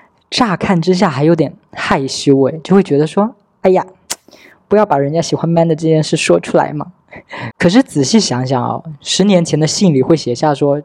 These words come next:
，“知道你喜欢 man 的这件事，不就是因为十年前的你也喜欢 man 的吗？”就是彼此彼此啊。OK，挑男人的口味还是没有变，对，十年前喜欢 man 的，现在也还是喜欢 man 的。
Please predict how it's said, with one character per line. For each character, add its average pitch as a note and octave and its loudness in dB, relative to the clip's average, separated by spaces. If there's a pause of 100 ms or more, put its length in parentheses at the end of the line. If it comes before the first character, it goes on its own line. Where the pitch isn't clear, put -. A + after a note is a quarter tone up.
，“知 - 0
道 F#3 0
你 D3+ -6
喜 D3 -6
欢 C#3+ -2
man D3+ 0
的 C#3 0
这 D3 -2
件 C#3+ 0
事， C#3 -2 (500)
不 G3+ 2
就 B3 4
是 F#3 0
因 G3 -2
为 G#3 6
十 - -2
年 F3 2
前 F3 -2
的 D#3 0
你 D#3 2
也 D#3+ 4
喜 - -6
欢 C#3 -2
man C#3 0
的 C#3 -4
吗？” C3+ -8 (880)
就 - -2
是 F#3+ 2 (300)
彼 C#3+ 0
此 D3+ -2
彼 C#3 -2
此 C3+ -2
啊。 C3 -4 (400)
OK， D3+ -2
挑 D#3+ -2
男 C#3+ -2
人 C#3 0
的 C#3 0
口 C3 0
味 C3 2
还 B2+ -4
是 C3+ -8
没 C3 -2
有 B2 2
变， B2 -4
对， C3+ -12
十 - 0
年 C#3+ -2
前 C#3 -4
喜 C3 -8
欢 C3 -2
man C3+ -2
的， C3 0
现 C#3+ 0
在 C3+ 0
也 B2+ 0
还 B2 -2
是 C#3 0
喜 - -4
欢 B2+ -2
man C3 -2
的。 C3 -2